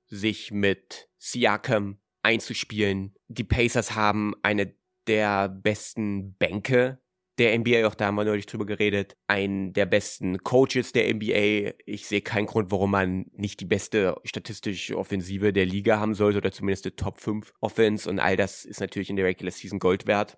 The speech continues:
Dieses Team hat alles mit, alles die Star Power, Shooting, Spacing, junge Spieler, die noch nicht in ihrer Prime sind, konstant gute Rollenspieler von der Bank und deswegen traue ich diesem Team sehr, sehr viele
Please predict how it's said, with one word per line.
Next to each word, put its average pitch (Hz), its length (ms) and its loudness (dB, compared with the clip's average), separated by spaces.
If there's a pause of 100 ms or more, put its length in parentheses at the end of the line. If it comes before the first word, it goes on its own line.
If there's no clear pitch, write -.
(140)
Dieses 101 260 -8
Team 107 180 2
hat - 160 2
alles 98 240 2
mit, 90 260 0 (220)
alles 92 260 0
die - 80 -10
Star 101 260 2
Power, 95 360 4
Shooting, 98 480 -2
Spacing, 98 920 0
junge 113 320 2
Spieler, 110 280 2
die 101 60 0
noch 101 100 2
nicht 98 120 -4
in 101 60 -8
ihrer 98 160 -2
Prime 92 380 -2
sind, 90 340 -6 (140)
konstant 107 680 -2
gute 110 260 -2
Rollenspieler 98 1080 0
von 101 240 -2
der 98 100 0
Bank 95 640 0
und 107 160 -6
deswegen 101 480 0
traue 98 260 2
ich 95 60 -8
diesem 104 200 -6
Team 98 360 -2
sehr, 107 400 4
sehr 104 200 2
viele 92 540 -2